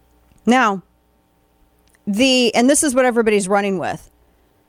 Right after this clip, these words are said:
because the Indy Star, they filled out a foia and they were saying, "Oh, Doctor Bernard properly reported the case." When?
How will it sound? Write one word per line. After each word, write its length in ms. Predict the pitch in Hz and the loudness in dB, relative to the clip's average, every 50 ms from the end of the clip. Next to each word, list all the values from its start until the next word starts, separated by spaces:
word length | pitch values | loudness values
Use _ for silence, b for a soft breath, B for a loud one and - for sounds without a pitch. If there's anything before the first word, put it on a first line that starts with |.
| _ _ - | _ _ -2
because 380 | 233 233 - 269 254 233 202 | -2 0 2 2 0 0 0
the 240 | 208 247 233 226 214 - - | -2 -2 -2 -2 -2 -2 0
Indy 280 | 233 262 277 269 277 240 | 0 2 2 2 2 0
Star, 300 | - - - 247 240 233 | -2 0 2 2 2 2
they 120 | 220 214 | 0 -2
filled 240 | - - 247 240 240 | -2 -2 0 2 2
out 100 | 240 220 | 0 0
a 40 | 202 | -2
foia 320 | - - 202 196 190 190 | -4 -2 -2 0 0 0
and 140 | 185 190 190 | 0 -2 -2
they 60 | 196 | -2
were 100 | 196 208 | -2 -2
saying, 220 | - - 220 214 233 | -2 -2 0 2 2
"Oh, 240 | 254 262 254 240 | 2 4 2 2
Doctor 380 | 196 - 240 247 247 - 269 247 | 2 2 2 2 0 0 -2 -2
Bernard 400 | 226 226 220 208 208 208 196 - | -2 0 0 2 0 0 0 0
properly 400 | - 220 208 202 214 214 202 196 | 0 0 0 0 0 -2 -2 -2
reported 400 | 185 185 175 - 208 190 185 170 | -2 -4 -2 -2 -2 0 0 -2
the 80 | 180 - | -2 -2
case." 320 | - 196 156 - - - | -2 -2 -2 -2 -4 -4
When? 420 | 190 175 214 277 - 175 - - | -2 0 0 0 0 -4 -8 -12